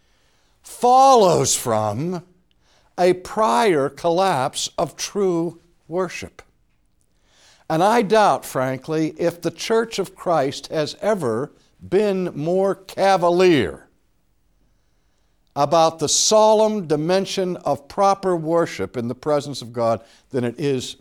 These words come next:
today. And that terrifies me. Because the pattern of biblical history over and over and over again is that when the people play around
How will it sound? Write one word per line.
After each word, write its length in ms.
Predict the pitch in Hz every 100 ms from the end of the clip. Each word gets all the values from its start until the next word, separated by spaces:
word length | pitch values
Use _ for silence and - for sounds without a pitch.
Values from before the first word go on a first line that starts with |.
| _
today. 480 | - 95 101 69 - _ _ _ _ _ _ _ _ _ _ _ _
And 100 | 92
that 200 | 104 107
terrifies 580 | - 101 76 - - - _
me. 60 | _ _ _ _ _ _ _ _ _ _ _ _ _
Because 400 | 127 123 135 127
the 80 | 123
pattern 640 | - - 185 190 92 85 - -
of 220 | 120 113
biblical 460 | 139 139 151 160 135
history 500 | 151 - - 85 - -
over 300 | 143 143 139
and 100 | 127
over 280 | 143 127 123
and 100 | 120
over 320 | 156 143 107
again 340 | 90 92 90 - _ _ _ _ -
is 160 | 123 -
that 160 | -
when 180 | 120 104
the 80 | 107
people 460 | - 180 175 202
play 320 | - - 156 156
around 420 | 143 120 95